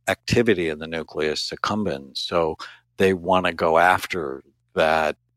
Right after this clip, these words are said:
sort of really delicious but not good for you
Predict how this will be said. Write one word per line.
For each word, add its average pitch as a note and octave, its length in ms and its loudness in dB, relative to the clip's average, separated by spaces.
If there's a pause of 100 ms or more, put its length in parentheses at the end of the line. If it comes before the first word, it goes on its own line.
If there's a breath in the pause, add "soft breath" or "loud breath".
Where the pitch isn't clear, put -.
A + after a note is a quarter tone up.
(200)
sort D#2 300 -6
of D2 140 -10
really G#2 540 6
delicious G2 600 2
but D#2+ 220 -4
not E2+ 260 -2
good G2+ 220 0
for E2+ 200 -6
you C#2 240 -8